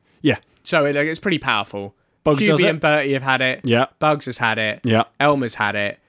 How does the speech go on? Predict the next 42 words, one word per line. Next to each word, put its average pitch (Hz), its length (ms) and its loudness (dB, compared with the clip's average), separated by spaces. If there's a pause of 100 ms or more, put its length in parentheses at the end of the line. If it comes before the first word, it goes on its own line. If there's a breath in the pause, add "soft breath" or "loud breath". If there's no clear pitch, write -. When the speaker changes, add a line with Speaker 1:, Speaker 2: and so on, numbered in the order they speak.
(200)
Speaker 2:
At 120 100 0
least 143 480 0 (300)
one 127 380 -2
other 101 260 -4
has 101 200 -8
had 95 200 -4
it. 95 200 -8 (280)
I 123 60 2
Speaker 1:
Yeah. 117 80 -2
Speaker 2:
think 117 120 -10
another 110 440 -6
set - 200 -4
of 98 120 -8
mice 101 480 -4
for 98 100 -10
some 92 260 -4
reason. 98 380 -4 (420)
Speaker 1:
Yeah. 135 280 0 (720)
Or 143 140 0
Speaker 2:
Maybe 139 100 0
a - 20 2
cat, - 20 -4
Speaker 1:
potentially 180 420 0
Speaker 2:
maybe - 20 2
a - 20 -2
cat, 131 100 0
Speaker 1:
Sylvester. 127 480 0
Speaker 2:
maybe 117 220 -2
a 113 60 -4
cat. 107 340 -4 (800)
Speaker 1:
Yeah, 139 140 2
Speaker 2:
In 139 40 4
a 139 40 -2
Speaker 1:
potentially, 123 540 2
Speaker 2:
Bertie, 117 200 4
Speaker 1:
yeah. 127 180 -6
Speaker 2:
in 117 80 -4
a 110 60 -6
Bertie 107 360 -4
and 104 80 -10
Hubie 104 260 -8
episode. - 500 -10